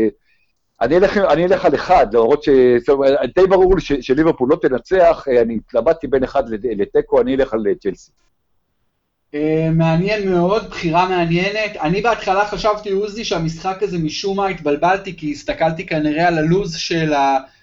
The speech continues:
Speaker 2: של
Speaker 1: לא, יכול
Speaker 2: גביע
Speaker 1: להיות
Speaker 2: הליגה.
Speaker 1: שאתמול היה, בגלל שאתמול היה,
Speaker 2: כן.
Speaker 1: אה, ליברפול צ'לסי באנפילד.
Speaker 2: שמתי את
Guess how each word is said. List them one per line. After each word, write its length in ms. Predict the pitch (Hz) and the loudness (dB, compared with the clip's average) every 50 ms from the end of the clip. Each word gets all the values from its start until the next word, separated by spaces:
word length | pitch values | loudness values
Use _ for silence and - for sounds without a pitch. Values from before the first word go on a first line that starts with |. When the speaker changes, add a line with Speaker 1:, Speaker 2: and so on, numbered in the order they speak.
| _ _ _ _ | _ _ _ _
Speaker 2:
של 260 | - - - - 160 | -14 -8 -4 -2 0
Speaker 1:
לא, 100 | 151 151 | 4 4
יכול 240 | 165 151 - 196 202 | 6 6 6 4 4
Speaker 2:
גביע 140 | - 330 - | 4 4 2
Speaker 1:
להיות 200 | - - 220 - | 2 2 2 2
Speaker 2:
הליגה. 200 | 170 - - 220 | 2 0 -2 -2
Speaker 1:
שאתמול 320 | - - 160 190 214 214 | -2 -2 0 2 4 6
היה, 240 | 208 196 175 151 131 | 6 6 6 6 4
בגלל 280 | 117 127 120 127 143 143 | 4 2 0 0 0 2
שאתמול 440 | 147 147 147 - - 156 180 190 175 | 2 0 0 0 0 0 2 4 6
היה, 200 | 147 - 123 120 | 6 6 4 4
Speaker 2:
כן. 120 | - 131 | 2 2
Speaker 1:
אה, 100 | 120 113 | 2 2
ליברפול 360 | 113 131 127 123 110 - 123 117 - | 0 0 -2 -2 -4 -6 -10 -8 -6
צ'לסי 260 | 127 120 - - 123 | -6 -6 -6 -6 -4
באנפילד. 400 | 113 120 127 131 131 - 104 180 | 0 0 0 0 -2 -6 -4 0
Speaker 2:
שמתי 300 | 202 202 208 208 - 240 | 0 0 0 0 -6 -16
את 140 | - - | -16 -18